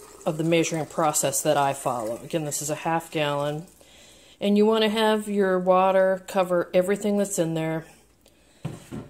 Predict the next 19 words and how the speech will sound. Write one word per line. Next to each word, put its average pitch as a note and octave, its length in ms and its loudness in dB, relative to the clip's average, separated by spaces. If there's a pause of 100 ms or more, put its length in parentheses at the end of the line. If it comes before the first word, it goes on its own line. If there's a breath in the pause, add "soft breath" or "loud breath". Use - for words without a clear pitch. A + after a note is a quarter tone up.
(220 loud breath)
And E3+ 500 -4
I F#3 180 4
will G3 440 2 (240 loud breath)
go F#3 160 4
grab F3+ 500 0
some, E3+ 440 -4
um, G3+ 420 -6
I C#4 80 -10
think G4 240 -10
I'll E4 140 -10
grab B3 260 -10
some A3 140 -8
bay A3 180 -4
leaf E3+ 460 -10
because D#3+ 540 -10
that A3 260 -12
tree A#3 200 -8
right F3 280 -8
there F3+ 420 -8